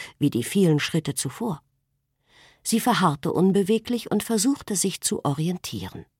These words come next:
Sie war nicht sicher, ob sie das alte Grenzgebiet schon erreicht hatte.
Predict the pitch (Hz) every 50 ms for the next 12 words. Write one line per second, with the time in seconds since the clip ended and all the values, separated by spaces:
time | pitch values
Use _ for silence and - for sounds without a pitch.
0 | _ _ _ _ _ _ _ _ _ _ _ _ _ - - 160 147 127 131 117
1 | 123 180 208 202 - - - - 247 214 - - 156 120 87 - _ _ _ -
2 | - - - - - - 147 143 - - - - - 104 131 - - - 151 180
3 | 180 - - 143 - - 165 165 180 185 - - - 165 131 165 165 - - -
4 | - 151 143 - 123 131 147 196 202 - - - 151 127 - - 104